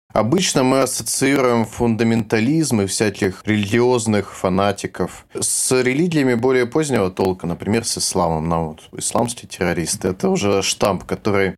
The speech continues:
все запомнили и как-то не вяжется в сознании, что на самом деле иудейская религия начала все это задолго до остальных,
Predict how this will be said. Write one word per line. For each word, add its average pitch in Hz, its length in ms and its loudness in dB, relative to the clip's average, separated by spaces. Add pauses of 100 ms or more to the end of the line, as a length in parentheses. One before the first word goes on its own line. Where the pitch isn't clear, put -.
(100)
все - 240 0
запомнили 98 800 2
и 92 40 -2
как-то 104 640 -2 (240)
не 120 160 2
вяжется 123 720 0
в - 120 -20 (200)
сознании, 117 840 2
что 107 720 0
на 95 120 -4
самом 127 400 2
деле 117 520 0 (180)
иудейская 110 800 2
религия 104 600 0 (180)
начала 120 840 2
все - 340 0
это - 160 -2
задолго 131 680 2
до 117 160 2
остальных, 117 720 -2